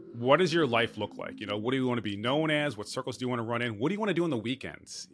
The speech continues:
Even just getting that granular. So not just the achievement, but the actual experience behind it. That's really important. After that, what's your personal philosophy and your values?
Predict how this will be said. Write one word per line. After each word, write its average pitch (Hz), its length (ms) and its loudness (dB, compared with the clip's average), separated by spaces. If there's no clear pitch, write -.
Even 127 260 -4
just 120 140 -8
getting 113 220 -4
that 104 200 -2
granular. 98 640 -6
So - 240 4
not 151 320 2
just 170 260 -2
the 131 160 -4
achievement, 123 500 -4
but 113 80 -10
the 117 120 -2
actual 120 260 -4
experience 110 640 -4
behind 95 420 -8
it. 92 160 -14
That's 104 240 -4
really 92 140 -6
important. - 500 -12
After 147 260 2
that, 139 300 4
what's 156 240 0
your 165 80 -2
personal 147 400 -2
philosophy 117 640 -4
and 139 80 -6
your 147 100 -6
values? 143 600 2